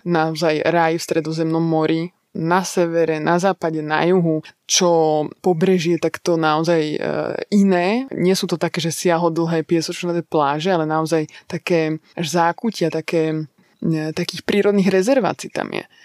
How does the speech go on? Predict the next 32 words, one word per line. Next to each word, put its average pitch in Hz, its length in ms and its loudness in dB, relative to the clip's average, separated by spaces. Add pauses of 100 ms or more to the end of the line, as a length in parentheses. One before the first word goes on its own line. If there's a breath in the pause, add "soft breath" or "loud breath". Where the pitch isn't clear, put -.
Fakt - 240 -4
sa 185 80 0
dá 165 560 2 (160)
normálne 170 480 2 (240)
prísť 180 560 -4
autom, 170 960 0
samozrejme 170 480 0
odparkujete 160 720 -2
to 156 80 -2
teda, 147 560 -4
e, - 240 -4
nie 156 160 0
na 143 160 -4
pláži, 170 400 0
<laughs> 175 80 0
ale 156 80 -2 (240)
sú - 240 0
tam 165 240 -2
proste - 320 -6
nejaké 151 160 -2
parkoviska, 175 560 -2
alebo 160 400 0
proste 165 400 -10
si - 320 -6
tam 147 240 -12
vynete 160 400 -2
na 143 160 -2
kopec 175 240 -2
a 165 80 -2
zídete 165 480 -2
ten 165 160 -4
kopec 160 400 -2